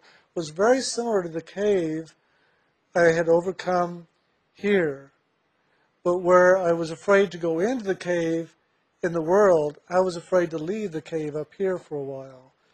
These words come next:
because I didn't know where I was gonna go. I didn't know where it was gonna take me.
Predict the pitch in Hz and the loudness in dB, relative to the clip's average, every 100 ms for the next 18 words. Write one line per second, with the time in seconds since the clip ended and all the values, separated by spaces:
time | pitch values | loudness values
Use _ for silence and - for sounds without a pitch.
0 | _ _ - 196 175 180 175 175 170 170 | _ _ -6 -2 0 -2 -2 -2 0 0
1 | 160 180 170 180 196 156 147 147 151 165 | -4 -10 -8 -6 -4 -4 -8 -12 -10 -6
2 | 165 165 143 165 160 180 180 _ _ | -4 -6 -10 -12 -10 -10 -10 _ _